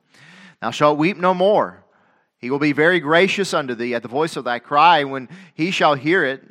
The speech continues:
he will answer thee." What another great promise that is, isn't it?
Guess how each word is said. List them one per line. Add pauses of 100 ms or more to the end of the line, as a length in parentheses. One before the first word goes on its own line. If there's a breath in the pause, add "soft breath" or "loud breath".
(120)
he
will
answer
thee."
What
another
great
promise
that
is,
isn't
it?